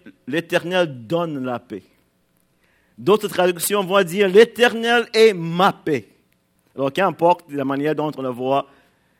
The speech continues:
le mot shalom est là, qui veut dire la paix. Et avant d'aller plus loin, j'aimerais juste simplement vous donner une définition de ce terme très, très important de bien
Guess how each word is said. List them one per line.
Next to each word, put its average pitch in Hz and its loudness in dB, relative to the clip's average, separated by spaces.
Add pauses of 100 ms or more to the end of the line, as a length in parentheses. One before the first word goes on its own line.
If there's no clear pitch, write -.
(120)
le 120 -2
mot 143 -2
shalom 165 2 (500)
est 120 -6
là, 127 -2
qui 139 -12
veut 123 -8
dire 120 -6 (400)
la 117 -4 (580)
paix. 101 -10 (880)
Et 139 -4
avant 165 2
d'aller 202 4
plus 202 -4
loin, 180 0
j'aimerais 151 0
juste 143 -10
simplement 156 -4
vous 135 -8
donner 131 -4
une 135 -4
définition 139 -8
de 131 -8
ce 131 -10
terme 143 -8
très, 196 -4
très 190 -6
important 147 -8
de 131 -8
bien 131 -4